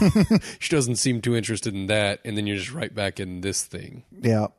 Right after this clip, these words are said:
Speaker 1: where you're fighting over successors and shit like that. So he tells her, you know, "Hey, I'm gonna pick you."
Speaker 2: Mm.
Speaker 1: Um, also, weird side note.
Speaker 2: Now that we've agreed on that.
Speaker 1: You got that?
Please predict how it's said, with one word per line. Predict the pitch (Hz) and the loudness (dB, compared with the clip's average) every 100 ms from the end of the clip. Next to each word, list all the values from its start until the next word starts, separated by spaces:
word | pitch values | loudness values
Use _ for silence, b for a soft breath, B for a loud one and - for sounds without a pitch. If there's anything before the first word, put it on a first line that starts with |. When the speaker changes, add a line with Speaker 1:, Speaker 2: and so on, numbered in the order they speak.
| - | -6
Speaker 1:
where | 95 | -4
you're | 92 | -4
fighting | - 101 95 92 | -2 -2 -2 -2
over | 92 90 | -6 -6
successors | - 87 - 95 - 90 | -8 -6 -4 -4 -6 -10
and | 90 90 | -12 -10
shit | - - | -10 -12
like | 90 - | -14 -14
that. | 50 - _ _ _ _ _ b b b b - | -14 -16 _ _ _ _ _ b b b b -2
So | 127 | 0
he | 139 | 2
tells | 123 107 95 | 4 2 0
her, | 90 - _ _ - | -2 -8 _ _ -14
you | 104 98 | -8 -8
know, | 90 104 | -6 -6
"Hey, | 117 95 | -4 -6
I'm | 98 | -6
gonna | 104 | -6
pick | - 113 | -4 -2
you." | 151 151 135 131 - | 0 2 2 0 -4
Speaker 2:
Mm. | 135 127 | -8 -4
Speaker 1:
Um, | 98 95 95 92 92 - b b b b b - | 0 0 0 -2 -4 -12 b b b b b 0
also, | 123 370 440 - 151 135 156 | 2 4 2 2 4 6 6
weird | 269 156 120 151 - | 4 4 4 2 2
side | 151 139 123 | 4 4 4
note. | 127 131 151 165 - | 2 4 4 2 0
Speaker 2:
Now | 135 127 | 2 4
that | 147 151 | 6 4
we've | 156 156 | 4 2
agreed | 156 147 151 | 2 -2 -4
on | 170 196 | -2 -2
that. | 131 127 | -2 2
Speaker 1:
You | 139 | 4
got | 127 123 | 4 4
that? | 135 156 - | 4 4 0